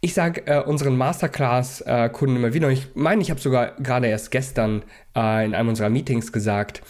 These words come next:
ich sagte, sprich mit zum Beispiel einer Werbeanzeige oder einem Beitrag auf sozialen Kanälen, sprich lieber tausend Personen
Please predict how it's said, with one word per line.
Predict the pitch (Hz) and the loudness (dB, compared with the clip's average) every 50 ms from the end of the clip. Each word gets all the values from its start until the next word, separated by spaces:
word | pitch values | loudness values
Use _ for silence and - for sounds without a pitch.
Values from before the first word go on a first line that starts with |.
| - - - - - - - - - - - - - - - - - - | -20 -20 -20 -20 -20 -20 -20 -18 -12 -10 -8 -8 -10 -12 -16 -18 -4 -2
ich | 143 139 | -2 0
sagte, | 139 147 139 - 156 139 135 131 135 - - _ _ _ _ _ _ _ _ | 0 0 0 0 0 0 0 -2 -4 -8 -16 _ _ _ _ _ _ _ _
sprich | - - - - - 165 226 226 226 - - - - _ _ _ | -6 -6 -4 -2 0 2 2 2 0 -4 -12 -18 -20 _ _ _
mit | 160 156 143 | -2 -2 0
zum | - 170 156 | 0 -2 -2
Beispiel | 143 - 151 | -2 0 0
einer | 120 113 131 120 120 117 | 0 2 2 2 2 2
Werbeanzeige | 151 170 190 170 160 151 139 135 135 135 131 127 | 2 0 2 2 2 2 2 2 2 2 2 2
oder | 120 113 113 - | 2 2 0 -2
einem | 55 - 117 113 110 104 104 | -2 -2 0 0 0 0 0
Beitrag | - 120 117 135 156 156 - - - 117 113 113 113 | -2 0 0 0 0 -2 -6 -4 -2 0 0 0 -2
auf | - 117 - | -6 -6 -4
sozialen | 117 113 - - 120 110 110 113 | -6 -4 -2 0 0 0 0 0
Kanälen, | - 123 117 123 131 131 120 120 117 | -2 -2 0 2 2 2 2 0 -2
sprich | - - 185 196 196 | -2 0 0 0 0
lieber | 190 175 151 160 147 143 139 - - - - - _ _ | 0 0 2 2 0 0 -2 -8 -18 -20 -20 -20 _ _
tausend | - - - 196 185 190 190 196 196 165 160 160 143 135 | -8 -4 -2 2 2 4 4 4 2 2 0 -2 -2 -2
Personen | - - 143 131 131 135 127 120 117 110 104 101 98 98 98 | -2 0 0 0 2 2 2 2 2 2 2 0 0 -4 -6